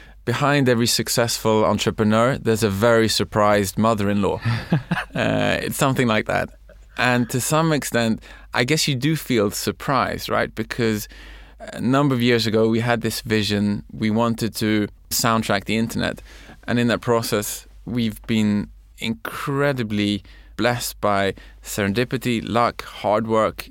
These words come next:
Speaker 1: talented people, and just this process of growing, growing, growing, so faster and faster.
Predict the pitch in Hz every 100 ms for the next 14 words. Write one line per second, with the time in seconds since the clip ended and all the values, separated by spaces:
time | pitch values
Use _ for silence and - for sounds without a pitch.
0 | - - 117 110 104 98 - 110 - 104
1 | 101 - - - - - - 117 117 -
2 | 113 - - - - 139 131 131 117 110
3 | 107 120 113 110 110 110 107 104 104 104
4 | 104 - 95 - 110 110 104 101 - 71
5 | - 175